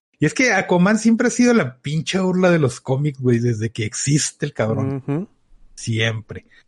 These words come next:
Speaker 1: Entonces sale Jason Momoa y lo, "Ay, güey, ¿a poco Aquaman es bien sexy, no?". Pues sí le entro, ¿no? Y ya lo agarraba, ya, ya, ya lo consideras como un héroe serizón que sí sea, que sí está chido. Y luego sale H B O y dice,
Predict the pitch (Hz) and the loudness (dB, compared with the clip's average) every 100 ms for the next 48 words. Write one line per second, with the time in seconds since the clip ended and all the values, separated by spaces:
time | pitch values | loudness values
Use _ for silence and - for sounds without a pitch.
0 | _ _ _ 117 113 143 156 160 156 151 | _ _ _ -2 2 2 2 4 4 4
1 | 151 165 160 123 131 160 170 113 113 101 | 2 2 2 2 2 2 2 0 -2 -4
2 | - - 107 120 147 170 151 127 127 160 | -8 -8 -8 -2 0 2 0 -2 -4 -4
3 | - 127 123 147 151 160 156 117 - 139 | 0 -2 0 0 0 -2 -2 -4 -4 -4
4 | 127 151 156 139 151 143 143 135 143 202 | -2 -4 -4 -4 0 0 0 0 0 0
5 | 254 - - _ _ 113 110 113 113 139 | -2 -12 -20 _ _ 0 2 2 2 2
6 | 131 120 117 117 120 127 131 127 131 135 | 2 2 0 0 0 2 2 2 4 2
7 | 117 131 143 151 147 123 147 147 120 127 | 2 0 2 0 0 0 0 0 0 2
8 | 135 147 147 120 - 120 104 - 131 147 | 2 4 4 2 0 -2 -2 -2 0 0
9 | - 123 110 104 - 123 120 _ - - | -2 -2 -2 -2 0 -2 -2 _ -16 -10
10 | - 123 - - - 269 240 190 _ - | -6 -6 -6 -2 0 4 2 0 _ -20
11 | _ _ _ _ _ 185 214 226 196 185 | _ _ _ _ _ 4 6 6 4 0
12 | - - - 208 208 208 208 220 233 277 | -6 -18 -2 0 2 2 2 2 4 4
13 | 214 202 143 110 92 | 2 0 -2 -4 -6